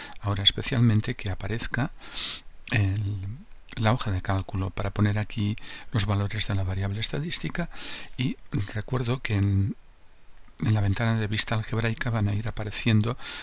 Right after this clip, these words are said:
resultados y en la ventana gráfica van a, van a aparecer, va a aparecer el diagrama de barras que vamos a representar. Bueno, entonces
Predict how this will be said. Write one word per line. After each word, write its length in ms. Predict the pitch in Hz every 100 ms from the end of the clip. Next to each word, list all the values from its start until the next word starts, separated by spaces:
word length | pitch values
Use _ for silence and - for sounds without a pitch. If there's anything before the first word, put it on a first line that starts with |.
| - -
resultados 880 | - - 107 101 104 92 - - - - - - - -
y 140 | 117
en 180 | 110 107
la 80 | 104
ventana 420 | 101 98 113 104
gráfica 480 | 113 123 - 120 110
van 180 | 107 107
a, 280 | 113 151 -
van 180 | 104 101
a 20 |
aparecer, 480 | 101 104 - 113 117 - - - - - -
va 40 |
a 20 |
aparecer 400 | 107 110 107 113
el 160 | 107 104
diagrama 460 | 104 98 98 107 104
de 100 | 104
barras 340 | 107 117 -
que 80 | -
vamos 300 | 90 92 92
a 60 |
representar. 720 | 92 - - - 95 92 78 - - - - - - -
Bueno, 220 | 104 95 -
entonces 640 | 123 107 117 101 - -